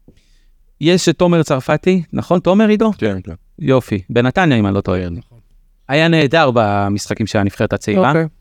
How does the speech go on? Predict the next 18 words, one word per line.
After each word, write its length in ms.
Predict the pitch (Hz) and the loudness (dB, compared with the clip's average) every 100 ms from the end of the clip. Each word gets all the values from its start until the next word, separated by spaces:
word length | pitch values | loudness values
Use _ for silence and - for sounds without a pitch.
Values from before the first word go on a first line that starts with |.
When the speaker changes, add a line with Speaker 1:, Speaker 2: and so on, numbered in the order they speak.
| _ 139 | _ -2
Speaker 1:
לא 100 | 151 | 0
יודע 200 | 156 131 | 2 0
איך 80 | |
הוא 120 | - 120 | 0 -2
יהיה 100 | 113 | 0
בליגה. 340 | 113 131 170 170 _ _ _ _ _ _ _ _ _ _ _ - | 0 0 -2 -4 _ _ _ _ _ _ _ _ _ _ _ -8
יש 160 | - | -6
את 60 | - | -2
השוער 240 | 190 190 | 0 2
של 140 | 175 185 | 2 2
ביתר 420 | 156 156 180 170 | 2 0 2 0
שהוא, 720 | - 151 143 135 131 143 - | 0 0 2 0 -2 -4 -6
יש 280 | 143 160 160 | -2 -2 2
לו 80 | 156 | 2
הברקות 420 | 139 135 - 226 | 2 0 0 0
ויש 200 | 156 151 156 | 2 0 -2
לו 60 | |
טעויות. 560 | - 127 123 156 208 | 0 0 2 2 0